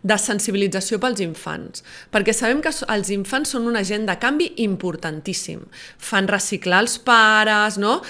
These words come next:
Tenen una consciència cívica i ciutadana que és espectacular. Per tant, volem a les escoles que ho vulguin, eh, portar un taller que expliqui quins són els problemes que generen els excrements abandonats i com gestionar-ho, tant si tens un contacte accidental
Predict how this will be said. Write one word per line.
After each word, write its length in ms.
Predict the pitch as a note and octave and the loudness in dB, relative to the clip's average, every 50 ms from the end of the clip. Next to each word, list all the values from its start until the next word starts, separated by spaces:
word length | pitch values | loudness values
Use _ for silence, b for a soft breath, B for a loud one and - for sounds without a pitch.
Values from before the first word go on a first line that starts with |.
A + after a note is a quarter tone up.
| B B - | B B 2
Tenen 260 | A3+ A3+ A#3 B3 B3 | 6 6 6 8 6
una 160 | A#3+ A#3 A3+ A#3 | 6 4 4 2
consciència 840 | A3+ A3 G#3 G3 - - A3+ A3+ A3 A3 A3 A3 - - C4+ D4 F4+ | 2 0 0 0 0 2 4 4 6 4 4 0 -2 0 0 0 0
cívica 460 | - - - B3+ B3 A#3+ B3+ - A#3 | 0 0 2 2 4 4 4 4 2
i 40 | G#3+ | 2
ciutadana 680 | - - A3+ G#3+ - G3 F3+ F3+ F3 F#3 G#3 B3+ D#4+ G#4+ B4+ B B B B B | 2 0 -2 -2 0 2 2 2 2 2 2 2 0 0 -2 B B B B B
que 80 | - G#3 | -4 0
és 60 | A3+ | 0
espectacular. 760 | A#3+ A#3+ A#3+ A3 G3 - - E3 E3 - E3 D#3+ D#3 D#3 E3 - B B B B B | 0 -2 -2 -6 -6 -4 -6 -6 -4 -4 -6 -6 -6 -8 -10 -12 B B B B B
Per 160 | - F#3+ F#3 F#3+ | -2 -2 2 4
tant, 240 | G#3 A3 B3+ D4 - - - - | 4 4 4 4 0 -6 -12 -4
volem 440 | F#3+ F#3+ G3+ G3 G#3 A#3 B3 A#3+ A#3+ - | 0 4 4 4 4 4 2 -2 -4 -2
a 80 | - F3+ | 0 0
les 160 | F#3 F3+ F3 | 0 0 0
escoles 480 | F3+ E3 - - A#3 A#3 A3 A3 A3 - | -2 -6 -4 2 4 4 4 4 2 0
que 100 | - F#3 | -2 0
ho 160 | F3 E3+ E3+ | 0 0 0
vulguin, 460 | E3+ G#3 C4 C#4 C#4 C4 C4 D#4 G4 A#4 B4 B B B B B B - | 0 0 0 2 2 2 2 2 2 2 0 B B B B B B 0
eh, 160 | G3 G3+ F#3+ | 2 2 2
portar 340 | G3 G3 F#3+ F#3 - G3+ G#3 | 2 0 -2 -2 0 -2 0
un 120 | G#3+ G#3+ | 0 2
taller 320 | G#3+ G#3+ G3+ G#3+ A#3 C4+ C4+ | 2 2 6 8 6 6 6
que 80 | - | 4
expliqui 540 | - - - - - - G#3+ G3+ - F3 E3 | 0 -2 -2 -8 -4 -2 -2 -2 -2 -2 -4
quins 200 | - G#3+ G#3+ G3+ | -2 -2 -4 -2
són 160 | - A3+ G3 | -2 -2 -2
els 140 | F#3 F3+ - | -2 -2 -4
problemes 420 | - F3+ F3 F3 F3+ G3 G#3 G3+ - | -4 -4 -2 0 0 0 -2 -4 -4
que 120 | - E3+ | -4 -4
generen 360 | E3+ E3 E3 F3 F3+ F#3 F3 | -4 -2 0 2 2 2 2
els 120 | E3+ D#3 D#3+ | 0 -2 -6
excrements 500 | D#3 - - - E3 E3 E3+ E3+ E3+ F3 | -8 -8 -8 -8 -6 -6 -4 -4 -4 -4
abandonats 640 | E3+ E3 E3 E3+ F3 G3+ B3+ D4+ F#4 A#4+ B4 - B B B B B | -4 -4 -4 -4 -2 0 2 4 4 4 2 0 B B B B B
i 160 | A3 A3+ - | -2 -2 0
com 240 | - G#3 G#3 G#3 G3+ | 0 0 0 0 0
gestionar-ho, 640 | G#3 G#3 G3 - - G3+ G3 G3 F#3+ G3 A3+ C#4+ A#3 | -2 -2 -4 -4 -4 -2 0 2 2 2 2 2 0
tant 160 | A3+ G3+ F#3 | 0 -2 -2
si 160 | - - E3+ | -2 -4 -4
tens 240 | - F#3+ F#3+ F#3 F#3+ | -2 -2 -2 -2 -2
un 100 | F#3+ F#3 | -4 -4
contacte 420 | F3+ F#3 F3+ F3 F#3 F3 F3 - F3 | -4 -4 -4 -4 -4 -4 -4 -6 -8
accidental 760 | E3+ - - F#3+ F3+ F3+ F3+ F#3+ G3 G3 C#4 D4 D#4+ F#4 | -8 -6 -6 -4 -2 -2 -2 -2 0 2 4 4 4 4